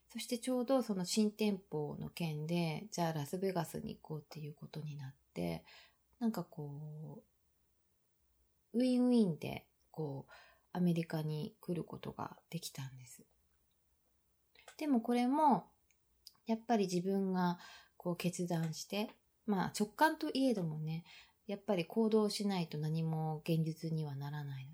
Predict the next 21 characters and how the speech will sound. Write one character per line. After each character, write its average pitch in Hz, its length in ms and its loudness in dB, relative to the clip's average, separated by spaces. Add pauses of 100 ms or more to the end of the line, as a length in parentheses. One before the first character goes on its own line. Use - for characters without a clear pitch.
で、 233 280 0 (540)
自 214 140 -4
分 208 220 4
で 247 280 2
一 - 220 -8
つ 160 160 -8
一 160 220 -6
つ - 300 -10 (140)
こ - 200 -14
う - 20 -12
や 147 120 -4
る 156 120 -8
こ 170 120 -8
と 151 180 -8
を 151 120 -12
決 - 140 -14
め 151 120 -6
て、 220 300 0 (400)
そ 175 80 -4
し - 80 -8
て 175 300 -2